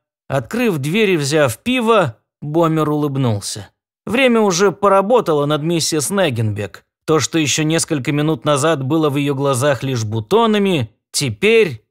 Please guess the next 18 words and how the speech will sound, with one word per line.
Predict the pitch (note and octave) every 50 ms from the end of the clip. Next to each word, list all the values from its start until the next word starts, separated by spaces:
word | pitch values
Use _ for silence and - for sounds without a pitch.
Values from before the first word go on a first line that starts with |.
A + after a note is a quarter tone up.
| _ _ -
пышно | D#3+ E3 F3 D#3 - - C#3+ C#3+ D3
расцвело. | C#3 B2+ A2+ - - - B2+ B2+ C3 B2 A#2 A2 G#2 F2 - - _ _ _ _ _ _ -
Ее | B2+ A2+ B2 D3 C#3 D3+ E3 D3+
душа | B2+ D3 C#3+ A#2+ - - F3+ A3 G#3+ F#3 B2 G2+ - -
попрала | C#3+ D3 - - F3 F#3 G#3+ A3+ G3+ E3+ D3 C3+
сковывающие | A#2+ - - - G3 G3+ E3 D#3 C#3 C#3 D3 C#3 C3 A#2 - - - D3 D3 C#3
узы | - C4 C#4 C4 G3+ F#3+ A#3 G#3+ D3 - _ _ _ _ _ _
и | - F3
помахивала | B2+ - - C3 C3 C3 C3+ E3 G3+ G#3 D#3+ - - F3 E3 D3+ D3+ D3
ему | C#3+ C3 A#2+ A#2+ B2+ A#2+ B2 C3 C3+
рукой. | C3 B2 A#2+ A2 - - A2 G#2 F#2+ E2 - _ _ _ _ _ _ _ _ -
"Спасибо, | - - - - F#3 F#3 E3 - - B3+ A3 E3 D#3+
миссис | D3+ D3+ D3 B2+ - D3 B2+ -
Негенбек. | E3+ D#3+ C#3 A#2+ C3 B2 A#2 A#2+ B2+ A#2+ - - _ - - - _ _ _
А | - -
теперь | F3 - A3+ - - A#3+ A#3+ A#3 A3+ G3+ F3 - -
идите | - - A#3+ A3+ C4+ D#4 A3 E3+
спать. | C#3+ - - - - D#3+ C3 G#2+ - - - _